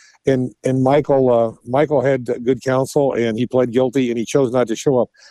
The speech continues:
I had a unique route, if you'll give me a minute here. When I, by the time I got to prison, um, I was, uh, I started serving in,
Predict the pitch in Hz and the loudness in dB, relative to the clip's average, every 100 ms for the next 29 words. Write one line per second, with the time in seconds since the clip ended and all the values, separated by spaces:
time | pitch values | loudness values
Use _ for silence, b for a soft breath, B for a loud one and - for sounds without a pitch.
0 | - 180 196 214 190 123 131 143 151 117 | -2 0 2 2 2 0 -2 -2 -2 0
1 | 110 120 90 107 98 110 135 135 113 110 | 0 0 -2 -6 -4 -2 0 2 0 0
2 | 107 101 107 110 B B B B _ 127 | 0 0 0 -2 B B B B _ 2
3 | 160 151 147 143 202 214 185 143 123 110 | 2 2 2 2 0 2 2 2 0 -2
4 | - 131 95 98 95 - b b b _ | 0 0 0 -4 -6 -12 b b b _
5 | - 104 104 104 120 123 117 110 - 110 | 0 0 0 -2 0 2 0 -2 0 -2
6 | 101 113 110 160 160 113 - 139 139 117 | 0 -2 -2 -2 -2 -2 -2 0 0 0
7 | 113 104 95 - 113 | -2 -4 -8 -4 0